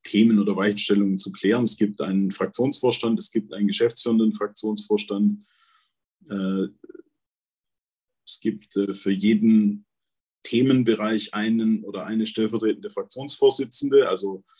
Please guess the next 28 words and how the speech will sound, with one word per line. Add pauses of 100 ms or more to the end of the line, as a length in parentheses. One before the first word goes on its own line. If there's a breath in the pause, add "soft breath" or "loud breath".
(180 soft breath)
in
unserem
Fall
ist
es
so,
dass,
äh,
die
stellvertretende
Fraktionsvorsitzende
Dagmar
Schmidt
für
die
Themen,
also
für
die,
äh,
Bereiche (380 soft breath)
Gesundheit
und
Arbeit
und
Soziales
zuständig
ist,